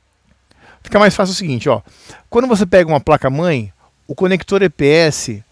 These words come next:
o doze volts sempre é aqui, ó, encostado com a travinha, numa placa-mãe, tá? Na V G A, o doze volts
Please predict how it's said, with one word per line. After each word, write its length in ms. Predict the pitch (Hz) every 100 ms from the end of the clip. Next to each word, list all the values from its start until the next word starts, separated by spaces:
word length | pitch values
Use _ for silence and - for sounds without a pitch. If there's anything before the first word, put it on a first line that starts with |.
| _ _ _ _ -
o 120 | 180
doze 320 | 151 208 190
volts 440 | 160 147 190 175 -
sempre 640 | - - - 269 247 247
é 60 | 240
aqui, 340 | - - 147
ó, 160 | 110 110 _ -
encostado 600 | 143 202 170 - 214 220
com 140 | 254
a 60 | 226
travinha, 500 | 226 196 151 131 101 - _
numa 200 | - 143
placa-mãe, 760 | 127 147 160 269 233 156 107 92 _
tá? 200 | 117 143 _ - - -
Na 500 | 151 202 285 320 254
V 240 | 143 170
G 220 | 135 139
A, 340 | 147 208 151 107 _ _ _ _ _ _ _ _ -
o 100 | 185
doze 340 | 151 240 214
volts 680 | 147 175 240 208 - -